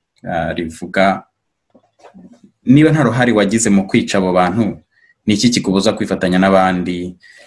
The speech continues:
Eh, iryo jambo rivuze neza cyane,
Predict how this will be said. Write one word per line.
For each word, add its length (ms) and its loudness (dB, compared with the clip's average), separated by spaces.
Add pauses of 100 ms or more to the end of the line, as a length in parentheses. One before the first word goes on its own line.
(140)
Eh, 340 -2
iryo 240 2
jambo 320 2
rivuze 360 0
neza 260 2
cyane, 500 0